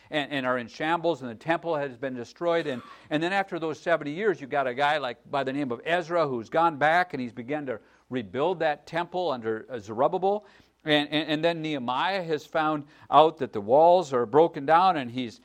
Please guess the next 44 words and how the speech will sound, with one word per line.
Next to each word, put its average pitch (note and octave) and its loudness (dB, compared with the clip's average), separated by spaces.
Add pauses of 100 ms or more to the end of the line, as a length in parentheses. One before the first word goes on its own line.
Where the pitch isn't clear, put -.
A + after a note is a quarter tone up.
(220)
he's, B2+ -4
he's A2+ -6
got C#3 2
permission E3+ -4
from G#2+ -12
Artaxerxes C3+ 0
the A#2+ -8
king G#3+ -8
and G#2 -8 (280)
to D3 -4
go F3 2
and D3+ -6
to A#2+ -8
rebuild B2 0
those D#3 0
walls. F3+ 2
And, C#3+ -6 (180)
and D3 -4
they C3+ -2
get G3+ 0
together A3 0
and D3+ -4
they A#2+ -6
rebuild, D3+ 0
and, B2+ -6 (220)
and C#3+ -2
literally G3 4
they B2+ 0
rebuild A3 2
the E3+ -2
walls F#3 4
of E3 -8
the C#3 -6
city A#3 -4
in F#3 -4
about C3+ -4
four A#3+ 0
thirty-five A3+ -6
B G3+ -12
C. A#3 -12 (500)
And G3 -8
now A#3+ 0
these G#3 -8
pilgrims E3+ -6